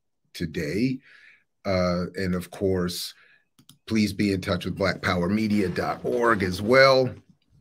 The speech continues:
where you can find everything you need from multiple ways of support, material, immaterial. But, uh, if you have issues or, or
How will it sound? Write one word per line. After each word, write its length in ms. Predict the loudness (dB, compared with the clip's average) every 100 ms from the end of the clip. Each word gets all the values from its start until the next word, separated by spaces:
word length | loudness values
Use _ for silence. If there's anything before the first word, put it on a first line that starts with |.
| _ _ -8
where 140 | -2 -2
you 140 | -2
can 120 | -4
find 380 | -2 0 2 2
everything 400 | 2 2 0 -2
you 140 | 0
need 440 | 2 4 4 4 0
from 560 | -2 0 0 -2 -4 -8 -20 -20 -20 -20 _ -20 -6
multiple 540 | 8 10 10 8 8 10
ways 340 | 10 10 6
of 120 | 2
support, 600 | -6 -8 -6 4 4 4
material, 720 | 0 -2 0 2 2 2 0
immaterial. 760 | -2 -4 -2 0 0 0 0 -2
But, 260 | -4 -6 -4
uh, 180 | -4 -2
if 140 | -2 -4
you 100 | -4
have 340 | -2 -4 -6 -10 -18 -12
issues 720 | -10 -8 -6 -6 -6 -8 -6
or, 300 | -4 -2 -4
or 420 | -4 -2 -2 -2